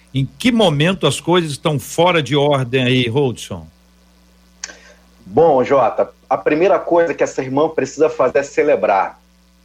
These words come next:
Speaker 2: porque ela conseguiu se libertar do vício da cocaína, pelo que eu vi, pela, pelo vício da bebida alcoólica.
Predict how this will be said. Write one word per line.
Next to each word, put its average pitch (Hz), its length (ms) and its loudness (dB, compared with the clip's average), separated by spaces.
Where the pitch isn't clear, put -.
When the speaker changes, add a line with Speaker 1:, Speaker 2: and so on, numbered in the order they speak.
Speaker 2:
porque - 220 -6
ela 123 120 4
conseguiu 139 600 -4
se - 140 -10
libertar 131 480 0
do 120 180 -4
vício 120 200 -12
da 120 80 2
cocaína, 135 640 -2
pelo 107 240 -2
que - 120 -12
eu 101 120 -4
vi, 87 240 -12
pela, 120 300 4
pelo 120 240 -4
vício 110 260 -12
da - 80 0
bebida 120 380 -2
alcoólica. - 580 -2